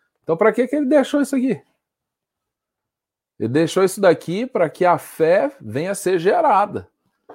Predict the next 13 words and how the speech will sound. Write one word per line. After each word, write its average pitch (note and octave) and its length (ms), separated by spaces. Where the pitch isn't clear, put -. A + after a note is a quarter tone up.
Ele G#2 120
deixou D#3+ 680
a D#3 80
palavra, A#2+ 1000
a C3 180
espada, C3 880
justamente C4+ 840
porque G#3+ 180
faz F3 320
parte E3 480
da A#3+ 140
armadura F#3 720
de G4 100